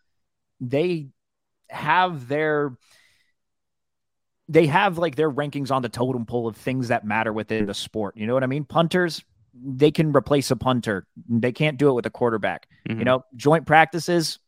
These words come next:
Speaker 1: they can't do anything with a, about joint practices. They could get rid of joint practices, but what matters is the regular season games. So unless something happens there, then we'll actually take action. Uh, so I, I don't know. I personally, I don't really care what happens,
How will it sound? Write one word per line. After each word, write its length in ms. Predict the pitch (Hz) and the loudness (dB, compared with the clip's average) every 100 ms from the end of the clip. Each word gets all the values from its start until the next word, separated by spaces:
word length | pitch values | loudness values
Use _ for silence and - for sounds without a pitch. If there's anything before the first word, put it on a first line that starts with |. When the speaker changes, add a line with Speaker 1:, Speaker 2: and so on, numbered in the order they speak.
| - | -8
Speaker 1:
they 220 | 117 147 | -2 0
can't 200 | 180 165 | 2 2
do 120 | 156 | 2
anything 180 | 156 151 | 2 2
with 160 | 143 123 | 2 0
a, 140 | 120 | -2
about 240 | 123 131 117 | 4 4 6
joint 240 | 139 123 | 2 2
practices. 320 | 123 139 110 | 2 0 2
They 100 | 135 | 0
could 120 | 165 | 2
get 100 | 170 | 2
rid 140 | 147 160 | 4 2
of 80 | 120 | 2
joint 200 | 143 117 | 0 2
practices, 440 | 131 143 110 117 | 0 0 -2 -2
but 140 | 117 | 0
what 180 | 120 147 | 4 4
matters 340 | 131 147 131 120 | 6 4 2 -2
is 120 | 113 | -2
the 60 | |
regular 360 | 113 123 120 110 | 0 0 -2 -4
season 320 | 120 123 110 | -4 -4 -2
games. 260 | 120 120 101 _ _ | -2 -2 -6 _ _
So 160 | - 135 | -4 0
unless 220 | 156 147 | 2 2
something 260 | 160 151 131 | 0 0 2
happens 360 | 143 135 117 | 2 2 0
there, 300 | 120 156 170 _ _ _ | 4 4 4 _ _ _
then 320 | 123 143 165 | 0 2 4
we'll 140 | 156 143 | 4 2
actually 320 | 139 - 131 | 2 -2 -4
take 240 | 135 127 | -2 0
action. 420 | 127 120 - 101 90 _ _ _ - | 2 0 -2 -16 -16 _ _ _ -14
Uh, 80 | 139 | -12
so 380 | - 165 156 - - | -2 4 6 4 -4
I, 300 | 147 147 165 | -2 4 4
I 40 | |
don't 120 | 156 120 | 4 2
know. 100 | 110 | 0
I 220 | 110 135 107 _ _ _ _ | 0 -2 -4 _ _ _ _
personally, 420 | - 208 - 220 170 | 4 4 4 -2 0
I 140 | 160 | 0
don't 100 | 151 | 0
really 160 | 107 92 | -2 -6
care 240 | - 98 | -8 -6
what 140 | 107 | -4
happens, 500 | 110 110 120 113 - | -4 -4 -4 -6 -8